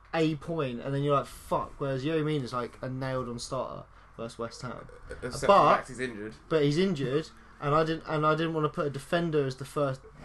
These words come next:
Speaker 1: line of
Speaker 2: Then bloody
Speaker 1: substitution.
Speaker 2: Fraser,
Speaker 1: So I thought, "Well, Fraser, he
Speaker 2: Fraser
Speaker 1: might do
Speaker 2: comes,
Speaker 1: something.
Speaker 2: <laughs> might do something.
Speaker 1: He might do
Speaker 2: He's
Speaker 1: something."
Speaker 2: <laughs>
Speaker 1: Two goals
Speaker 2: two
Speaker 1: and
Speaker 2: goals and
Speaker 1: assist.
Speaker 2: assist.
Speaker 1: Get,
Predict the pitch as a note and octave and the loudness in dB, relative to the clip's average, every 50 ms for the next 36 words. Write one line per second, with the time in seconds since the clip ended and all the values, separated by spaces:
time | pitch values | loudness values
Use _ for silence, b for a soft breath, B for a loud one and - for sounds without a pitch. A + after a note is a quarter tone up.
0 | - C#3+ C#3 C#3+ C#3+ C#3 C#3 C#3 C3 B2+ B2+ - C3 C3 C#3+ C3+ B2 B2+ C3+ C3+ | -8 -2 0 2 2 2 2 0 -2 -4 -4 -4 -2 -2 -2 -2 -2 -4 -6 -2
1 | C#3+ D#3 C#3 C3+ C3 B2+ C3 C3 C#3 C#3+ D3+ - - - D3+ D3+ D3+ D3+ D3 E3+ | 0 2 2 2 2 0 0 0 -2 -4 -6 -8 -2 0 2 2 4 4 6 4
2 | E3+ - A3 G#3 G3 G3+ G#3+ G#3+ G#3 - C4+ C4+ C#4+ B3+ B3 C4 B3+ B3+ B3+ - | 4 6 4 4 6 8 8 6 8 6 6 6 6 6 4 2 2 2 2 4
3 | B3 B3 B3 C4+ C#4 C#4 B3+ - C4+ C4 C4 A#3+ - C4+ C4 B3+ A#3+ A3 - C4 | 4 6 8 8 8 8 6 6 4 2 0 2 4 4 2 4 4 6 8 8
4 | C4 B3+ B3+ B3+ B3+ B3+ B3 G#3+ A#3 A#3+ G#3 G#3+ A#3 G3 G3 G#3+ A3 A3 G#3 G#3+ | 8 8 6 4 4 2 6 10 10 10 10 10 6 4 4 4 4 4 2 2
5 | G#3 E3+ D3 C#3+ C#3+ C#3+ A#3+ B3+ B3+ A#3+ A#3+ B3 B3+ A#3+ A#3 F#3+ B3+ G3+ G3 F#3 | 2 2 2 4 4 4 4 4 4 2 2 0 0 0 2 6 8 8 8 8
6 | A#3+ A#3 A#3 A#3 A3+ G3+ F#3+ A3+ - - - C4 A#3+ A3+ A#3 A3+ G#3+ G3+ G#3+ G3 | 8 8 8 8 6 4 2 0 -4 0 4 6 6 10 10 12 12 12 12 12
7 | G3+ F#3+ F#3+ F3 F#3 F3 F3 F3 E3+ - F3 D3 D3 D3 - - - - - - | 12 12 12 10 8 6 6 4 4 4 4 4 4 2 -2 -8 -12 -14 -4 0
8 | F3 F#3 - | 0 0 2